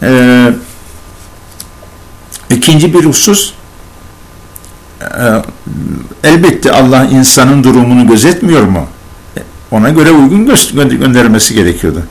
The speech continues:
Yani insanların gelişmesi, insanların, m, kültürü, insanların zaman, e, ve zemin şartları, e,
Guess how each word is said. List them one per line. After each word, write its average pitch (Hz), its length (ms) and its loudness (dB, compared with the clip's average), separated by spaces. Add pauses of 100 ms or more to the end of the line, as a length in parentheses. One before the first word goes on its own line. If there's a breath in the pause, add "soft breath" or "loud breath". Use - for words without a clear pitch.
(460 loud breath)
Yani 117 260 2
insanların 131 560 2
gelişmesi, 120 880 0
insanların, 110 680 0 (140)
m, 113 280 -2 (600 loud breath)
kültürü, 113 760 0
insanların 117 600 0
zaman, 113 680 0
e, 107 220 0
ve 110 100 2
zemin 117 380 0
şartları, 113 600 0 (800 loud breath)
e, 107 460 2